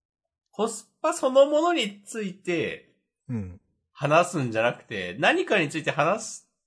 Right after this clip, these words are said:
Speaker 1: ときにそのコスパのことも触れるみたいな
Speaker 2: はいはいはい。
Speaker 1: 感じだから、なんか、その、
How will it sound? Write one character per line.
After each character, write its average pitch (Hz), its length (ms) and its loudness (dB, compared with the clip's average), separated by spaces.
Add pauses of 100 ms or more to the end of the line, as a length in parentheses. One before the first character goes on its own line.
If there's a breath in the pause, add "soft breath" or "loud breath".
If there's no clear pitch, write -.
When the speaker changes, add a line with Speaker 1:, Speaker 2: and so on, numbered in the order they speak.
Speaker 1:
と 220 120 -10
き 175 180 -6
に 185 180 -2
そ 127 140 -8
の 120 80 -6
コ 139 160 -12
ス - 120 -16
パ 175 120 -2
の 170 80 -6
こ 175 80 -8
と 196 100 -10
も 165 140 -2
触 123 160 -8
れ 131 140 2
る 170 140 0
み 143 100 -6
た 98 120 -4
い 87 80 -6
な 78 240 -10 (440)
Speaker 2:
は 135 160 -2
い 107 80 -4
は 110 100 -14 (100)
い 92 100 -16
は 98 120 -18
い。 - 120 -20
Speaker 1:
感 185 280 -4
じ 196 120 -6
だ 254 140 2
か 240 160 4
ら、 220 160 10
な 139 100 4
ん 104 100 -2
か、 87 320 0
そ 101 120 -10
の、 87 240 -6